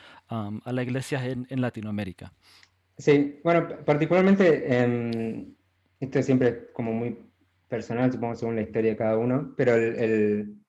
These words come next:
Speaker 2: El, al haberme criado en la iglesia evangélica o, o tenido mucho contacto, siempre se hablaba mucho del, como del propósito de la vida, y siempre el, el propósito era como encontrar un sueño o algo que uno quería hacer o algo que sea grande.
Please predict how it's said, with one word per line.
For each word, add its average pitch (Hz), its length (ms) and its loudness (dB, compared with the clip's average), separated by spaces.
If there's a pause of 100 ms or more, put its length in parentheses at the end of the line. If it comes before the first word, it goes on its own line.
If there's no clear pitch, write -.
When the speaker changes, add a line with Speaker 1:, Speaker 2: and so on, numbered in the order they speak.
(1120)
Speaker 2:
El, 127 240 2
al 123 260 0
haberme 139 240 4
criado 143 240 6
en 131 60 4
la 117 120 4
iglesia 127 320 -2
evangélica 131 520 -2
o, 113 400 -6
o 113 60 -12
tenido 117 280 -4
mucho 117 260 -6
contacto, 113 640 -4
siempre 151 280 0
se 139 100 0
hablaba 127 180 4
mucho 131 240 2
del, 110 360 -2 (480)
como 113 220 -4
del 107 120 0
propósito 113 520 0
de 101 60 0
la 104 80 -2
vida, 107 220 0
y 104 40 0
siempre 127 260 0
el, 110 240 -4
el 110 160 -8
propósito 120 560 -2
era 113 140 0
como 104 200 0
encontrar 107 680 -2
un 110 200 -8
sueño 110 600 -2
o 104 60 -4
algo 107 280 -2
que 107 160 -8
uno 110 360 -10 (800)
quería 110 240 -2
hacer 110 400 -2
o 104 120 0
algo 107 280 -4
que 113 100 -14
sea 110 220 -4
grande. 113 480 -2